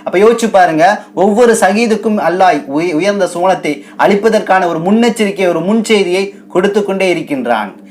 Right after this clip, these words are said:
இதுதான் இன்னைக்கு காசா மக்களுடைய மன உறுதி. இந்த மன உறுதி நிலத்திற்கான உறுதியை தாண்டி இறைவனுடைய கட்டளையை நிறைவேற்றுகின்றோம் இந்த பூமிக்காக, இந்த பூமியை மீட்பதற்காக என்ற அடிப்படையில் இருந்து தான் இந்த விஷயத்தை நம்மளால பார்க்க முடியுது. ஆக இன்னைக்கு இஸ்ரேலுடைய தீவிரவாத அமைப்பு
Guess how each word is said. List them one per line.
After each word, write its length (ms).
இதுதான் 400
இன்னைக்கு 260
காசா 320
மக்களுடைய 420
மன 200
உறுதி. 300
இந்த 160
மன 240
உறுதி 260
நிலத்திற்கான 680
உறுதியை 320
தாண்டி 360
இறைவனுடைய 680
கட்டளையை 520
நிறைவேற்றுகின்றோம் 840
இந்த 120
பூமிக்காக, 540
இந்த 160
பூமியை 320
மீட்பதற்காக 640
என்ற 120
அடிப்படையில் 420
இருந்து 220
தான் 200
இந்த 140
விஷயத்தை 300
நம்மளால 280
பார்க்க 280
முடியுது. 320
ஆக 240
இன்னைக்கு 300
இஸ்ரேலுடைய 480
தீவிரவாத 420
அமைப்பு 360